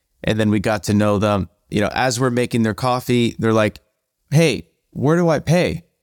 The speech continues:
We didn't even think about that. It's like, "Oh, actually, you do have to pay for that. You go over there." So <laughs> we really designed the experience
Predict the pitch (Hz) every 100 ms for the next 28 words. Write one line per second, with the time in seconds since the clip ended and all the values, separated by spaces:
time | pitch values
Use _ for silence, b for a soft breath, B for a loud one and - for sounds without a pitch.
0 | _ _ _ - 151 220 220 175 143 -
1 | 208 185 127 98 92 92 87 - _ 143
2 | 170 - - 247 247 220 220 202 196 170
3 | 208 208 180 156 170 143 147 143 160 190
4 | 180 190 160 165 170 147 - b b b
5 | b 185 175 135 101 _ _ - 151 220
6 | 190 208 202 151 147 131 143 143 147 135
7 | 127 104 - - 139 139 127 104 98 -
8 | -